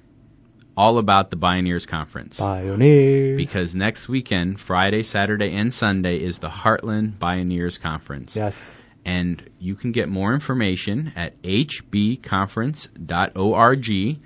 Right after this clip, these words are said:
Speaker 2: And I'll probably be out there pioneering in the midst of the show, actually. <laughs>
Speaker 1: Or you can call at five two five, seven nine zero zero.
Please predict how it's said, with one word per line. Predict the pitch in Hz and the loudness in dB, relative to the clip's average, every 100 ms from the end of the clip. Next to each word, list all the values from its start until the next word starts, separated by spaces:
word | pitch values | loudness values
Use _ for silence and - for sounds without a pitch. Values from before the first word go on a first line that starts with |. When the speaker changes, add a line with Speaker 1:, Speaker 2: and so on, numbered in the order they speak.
| - | -10
Speaker 2:
And | 113 | 2
I'll | 127 | 4
probably | 143 160 185 190 | 6 8 8 8
be | 185 185 | 8 8
out | 160 190 | 8 6
there | 135 120 107 | 6 6 6
pioneering | 120 135 151 160 147 113 101 98 104 - | 6 8 8 6 4 2 -2 -8 -10 -12
in | - 131 | -2 0
the | 127 | 4
midst | 147 - | 4 4
of | 139 | 2
the | 139 | 2
show, | - 131 107 | 6 6 6
actually. | 107 117 - 101 113 135 135 - | 4 2 -2 0 2 4 2 0
<laughs> | - | -6
Speaker 1:
Or | 123 139 | -2 0
you | 170 160 | 0 -2
can | 147 123 | -2 -4
call | - 113 104 120 | 0 4 6 6
at | 113 85 | 0 -4
five | - 101 104 120 127 | -2 4 4 4 0
two | - 135 | -4 -4
five, | - 110 95 98 110 123 - - | 0 2 4 4 2 -2 -12 -20
seven | - 110 107 113 113 | -8 -2 0 0 0
nine | 104 107 110 110 - | 2 2 0 -2 -6
zero | 92 92 101 104 | -8 -2 0 0
zero. | 92 98 90 76 | 0 0 -2 -4